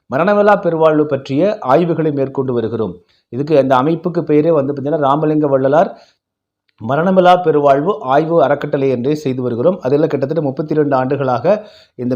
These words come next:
மெய்யியலில், சித்தரியலில் இது பற்றிய ஆய்வுகளை மிக ஆழமாக நாம் மேற்கொண்டு வருகிறோம். எனவே, ஆதாரபூர்வமற்ற எந்த விதமான தகவல்களையும் இது போன்று கற்பனை கதைகள், அது சினிமா சந்திரமுகி படத்துக்கும்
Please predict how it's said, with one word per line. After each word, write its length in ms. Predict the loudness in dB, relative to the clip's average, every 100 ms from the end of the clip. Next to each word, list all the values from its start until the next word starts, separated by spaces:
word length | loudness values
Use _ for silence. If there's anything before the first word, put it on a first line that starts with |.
| -2
மெய்யியலில், 560 | -2 -2 -2 -2 -2 -4
சித்தரியலில் 720 | -6 -2 0 0 -2 -2 -4 -6 _ _ -10
இது 240 | -6 -2
பற்றிய 340 | -2 -2 -2 -2
ஆய்வுகளை 600 | 2 0 2 0 -2 -2 -2
மிக 300 | 0 2 2
ஆழமாக 540 | 2 0 0 -2 -2
நாம் 100 | -4
மேற்கொண்டு 360 | -6 -6 -6 -4
வருகிறோம். 420 | -4 -4 -6 -10 _ _
எனவே, 380 | -8 -2 0 0
ஆதாரபூர்வமற்ற 1080 | 2 4 6 4 4 0 -2 -2 -4 -4 -4
எந்த 200 | -2 0
விதமான 400 | 2 2 0 -2
தகவல்களையும் 520 | -2 -4 -4 -4 -4
இது 180 | -4 -4
போன்று 360 | -4 -4 -6 -6
கற்பனை 440 | -6 -2 -2 0
கதைகள், 300 | -2 0 0
அது 180 | 0 -2
சினிமா 380 | -2 0 0 0
சந்திரமுகி 580 | -2 0 0 0 -2
படத்துக்கும் 480 | -4 -4 -4 -8 -8